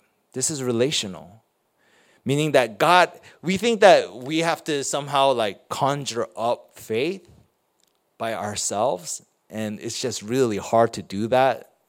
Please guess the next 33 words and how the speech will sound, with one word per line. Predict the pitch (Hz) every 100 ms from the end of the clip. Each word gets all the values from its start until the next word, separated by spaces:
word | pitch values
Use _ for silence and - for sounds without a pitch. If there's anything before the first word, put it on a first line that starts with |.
| -
And | 95 92 90
maybe | 107 107 110
I'm | 90 104
just | 98 98 -
not | 101 104
a |
good | 104 104
Christian, | - 95 - - 131 135 147 - 120
<laughs> |
and | 147 131 113
that's | 107 101
why | 101
I'm | 85 104
struggling | - 104 101 110 113 123
so | - 104
hard. | 85 101 127 - - - - - _ _ _ _ _ _ -
No. | 135 165 104 85 - _ _ _ _ _ _ _ _ _ _ _ _ _ _ _ _ _ _ _ _ _ _ _ -
It | 117
comes | - 151 147 -
from | - - 120 117 110
faith | 135 135 -
given | - 110 113
to, | - - - -
given | 127 120 110
from | 120 120
God. | 101 104 139 - - _ _ _ _ _ _ _ _
And | 113 113 104
from | _ - 135 147 151 135 - _ _ _ _ _ _ _ -
God, | 101 95 113 110 -
we | 107
receive | 101 - 104 95
this | 95 -
faith | 101 104